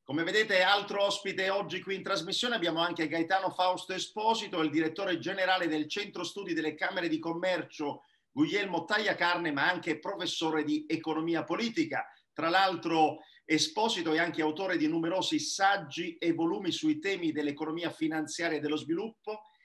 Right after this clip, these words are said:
dell'economia industriale, ma anche dei processi di internazionalizzazione delle imprese. Benvenuto anche a lei, Esposito.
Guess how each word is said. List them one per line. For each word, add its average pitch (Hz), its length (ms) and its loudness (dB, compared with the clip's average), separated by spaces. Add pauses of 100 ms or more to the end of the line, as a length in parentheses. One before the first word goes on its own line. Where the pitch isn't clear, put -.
(160)
dell'economia 175 580 0
industriale, 139 800 -2
ma 160 140 0
anche 160 360 -2
dei 143 140 -2
processi 151 480 -4
di 135 240 -8
internazionalizzazione 151 1040 -6
delle 147 200 0
imprese. 185 640 -6 (260)
Benvenuto 208 540 0
anche 208 180 -2
a 208 40 0
lei, 196 200 2
Esposito. 135 720 -4